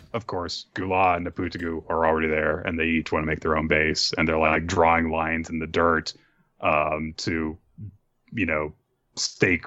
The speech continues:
their space and everything. And, uh, so, you know, Naputugu wants, wants his own, own space.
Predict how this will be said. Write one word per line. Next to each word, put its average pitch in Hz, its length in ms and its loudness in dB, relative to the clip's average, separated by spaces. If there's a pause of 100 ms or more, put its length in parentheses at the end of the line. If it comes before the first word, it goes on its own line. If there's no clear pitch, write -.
their 85 540 -2 (140)
space 80 480 -2
and 82 100 -6
everything. 78 520 -4 (1120)
And, 87 360 2
uh, 78 240 4 (560)
so, 131 400 6
you 120 80 4
know, 107 160 0
Naputugu 104 500 -4
wants, 98 320 -6
wants 92 280 -8
his 92 80 -8
own, 90 320 -4
own 92 200 0
space. 85 440 -2